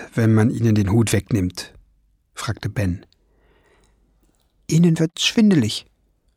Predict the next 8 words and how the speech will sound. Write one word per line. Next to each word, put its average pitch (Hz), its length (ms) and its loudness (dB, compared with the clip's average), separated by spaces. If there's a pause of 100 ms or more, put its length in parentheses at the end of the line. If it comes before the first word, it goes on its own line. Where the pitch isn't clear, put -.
(340)
antwortete 120 540 -2
Fliegenbein 135 480 2
und 113 140 0
kletterte 127 480 -2
zurück 117 300 -2
auf 110 120 -6
Bens 110 320 -2
Arm. 101 380 -2